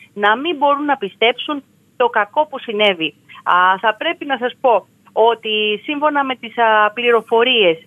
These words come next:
οι δύο άνδρες, α, φέρεται, α, να είχαν, α, διαφορές και μάλιστα, α, είχαν οδηγηθεί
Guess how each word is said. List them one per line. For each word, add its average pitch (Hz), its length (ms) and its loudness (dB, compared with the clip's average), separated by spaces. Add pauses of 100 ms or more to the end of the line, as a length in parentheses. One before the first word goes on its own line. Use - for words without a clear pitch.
οι 240 280 -4
δύο 294 200 -2 (180)
άνδρες, 208 300 -6 (340)
α, 196 120 2 (440)
φέρεται, 302 480 0 (320)
α, 120 100 -4 (180)
να 208 80 2 (120)
είχαν, 277 340 -2
α, 202 120 0 (500)
διαφορές 202 720 0 (140)
και 233 120 0
μάλιστα, 277 600 -2
α, 311 80 0 (960)
είχαν 285 240 0
οδηγηθεί 247 500 -4